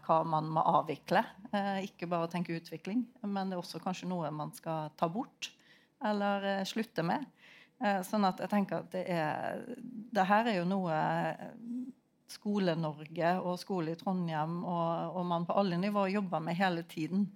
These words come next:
Så det er jo ikke noe, det er jo ikke, vi starter jo ikke nå med utviklingsarbeid og utvikling av praksis. Eh, men så er det jo at den praksisen og den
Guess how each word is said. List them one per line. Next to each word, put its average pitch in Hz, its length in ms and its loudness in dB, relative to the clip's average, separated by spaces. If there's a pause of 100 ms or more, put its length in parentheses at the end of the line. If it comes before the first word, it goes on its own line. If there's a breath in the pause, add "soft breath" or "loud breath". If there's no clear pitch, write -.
(440 loud breath)
Så 208 120 -4
det 196 100 4
er 175 60 4
jo 165 80 -2
ikke 220 120 2
noe, 180 200 4
det 190 100 -4
er 180 80 2
jo 190 120 -4
ikke, 196 80 -10
vi 196 100 -2
starter - 340 -2
jo 180 80 0
ikke 220 80 4
nå 202 220 2 (100)
med 202 200 0
utviklingsarbeid 175 800 -2 (240)
og 208 100 -2
utvikling 175 420 -2
av 180 140 -2
praksis. 214 380 -4 (840 loud breath)
Eh, 196 240 0
men 214 140 4
så 233 200 2
er 226 120 8
det 175 100 4
jo 175 80 6
at 175 120 0
den 185 140 0
praksisen - 720 -4
og 170 80 -2
den 170 160 0